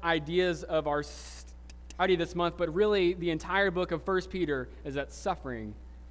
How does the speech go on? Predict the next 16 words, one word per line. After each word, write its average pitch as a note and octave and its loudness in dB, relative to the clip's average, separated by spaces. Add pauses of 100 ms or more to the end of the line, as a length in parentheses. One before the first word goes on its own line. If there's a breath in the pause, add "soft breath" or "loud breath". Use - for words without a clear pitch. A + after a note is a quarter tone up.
(140)
is A#2+ -8
coming. B2 -4 (1400)
And D3+ -6
for D#3+ -2
some G#3+ 6
of A3+ 6
the G3 2
people G3+ 2
that - 2
Peter G#3 4
is D#3 0
writing G#3+ 6
to, D#3+ 2
suffering F#3+ 2
is D#3 -2
already F#3+ 4